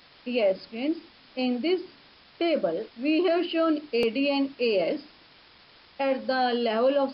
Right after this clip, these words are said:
sixty, A D and A S are equal. So, S and I are also equal. In the diagram also we can see A D and A S approach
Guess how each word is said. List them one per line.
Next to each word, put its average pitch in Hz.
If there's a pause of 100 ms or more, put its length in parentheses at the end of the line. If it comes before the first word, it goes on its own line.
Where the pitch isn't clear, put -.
sixty, 214 (300)
A 247
D 294
and 349 (280)
A 262 (120)
S 330 (580)
are 220
equal. 196 (760)
So, 466 (300)
S 240
and 214 (260)
I 196
are 190 (140)
also 196 (280)
equal. 277 (960)
In 311
the 226
diagram 196
also 349
we 359
can 370
see 403 (600)
A 294
D 320 (100)
and 294 (120)
A 262
S 269 (420)
approach 254